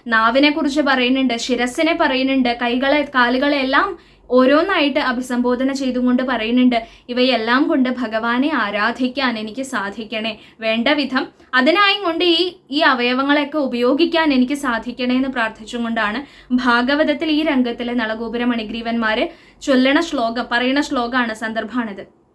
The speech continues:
അപ്പോ ആ രീതിയില് ഭഗവാനെ ഗംഭീരായിട്ട് സ്തുതിക്കണു. ഇവിടെ മേൽപ്പത്തൂര്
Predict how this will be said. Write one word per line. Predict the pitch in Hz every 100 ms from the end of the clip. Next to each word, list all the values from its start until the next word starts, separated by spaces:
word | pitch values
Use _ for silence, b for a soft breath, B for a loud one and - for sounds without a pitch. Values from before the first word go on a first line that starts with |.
| _ _ _
അപ്പോ | 254 262 254 254 B B
ആ | 247 302
രീതിയില് | 339 269 254 277 240 233 233
ഭഗവാനെ | 220 226 233 262
ഗംഭീരായിട്ട് | 254 226 214 254 277 262 247
സ്തുതിക്കണു. | 254 240 208 208 226 214 b b b
ഇവിടെ | 254 269
മേൽപ്പത്തൂര് | 320 262 240 269 262 302 294 320